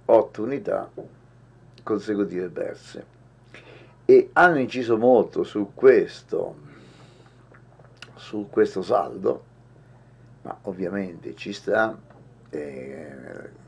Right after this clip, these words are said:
è una varianza semplice, una varianza normale,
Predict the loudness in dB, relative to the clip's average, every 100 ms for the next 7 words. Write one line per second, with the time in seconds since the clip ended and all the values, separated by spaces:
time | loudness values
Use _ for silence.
0 | -12 -6 -6 -8 -10 -10 -12 -14 -16 -20
1 | -20 -16 -10 -4 -4 -4 -8 -8 -8 -8
2 | -12 -18 -20 -14 -8 -8 -8 -12 -8 -8
3 | -8 -8 -10 -12 -12 -12 -10 -6 -6 -8
4 | -14 -16 -18 -18 -20